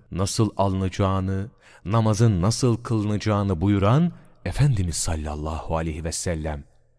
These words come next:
Aynı güzel dudaklardan çıkıyor bu sözler. İslam peygamberi sallallahu aleyhi ve sellem sadece şu, şu konularda örneğimiz değildir.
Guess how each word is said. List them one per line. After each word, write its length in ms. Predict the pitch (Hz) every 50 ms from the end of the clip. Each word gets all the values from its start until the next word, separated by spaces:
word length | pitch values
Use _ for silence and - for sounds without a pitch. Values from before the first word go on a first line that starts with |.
| -
Aynı 360 | - 113 131 135 127 113 104 90
güzel 480 | 80 92 87 - 92 87 90 90 -
dudaklardan 800 | - 90 - 82 - - - 87 80 76 76 - 80 78 76 73 67 65 - _ _ _ _ - -
çıkıyor 500 | - - - - - 80 78 73 65 - - - -
bu 60 | 87
sözler. 720 | - - - 76 67 - - - - - - - - - _ _ _ _ _ _ _ _ _ _ _ _ _ _ _ _ _ _ _ _ _ _ - -
İslam 540 | 87 - - - - - 95 98 95 90
peygamberi 960 | - - 87 82 80 76 82 80 78 78 76 76 76 73 80 80 80 82 - _ _ _ _ _
sallallahu 800 | - - - 98 85 78 80 80 78 76 80 85 85 73 76 78
aleyhi 300 | 67 80 82 76 64 76
ve 80 | 76 73
sellem 640 | - - - 78 71 71 76 73 71 71 71 71 - _ _ _ _
sadece 840 | - - - - 85 78 80 - 78 76 - 85 78 71 69 - _ _
şu, 380 | - - - - 123 110 98 87
şu 340 | - - - 170 160 - -
konularda 640 | - 110 104 101 95 82 90 90 87 82 - 87
örneğimiz 560 | 85 85 82 80 80 78 78 76 71 - -
değildir. 640 | 78 76 73 71 65 - 78 - - - - -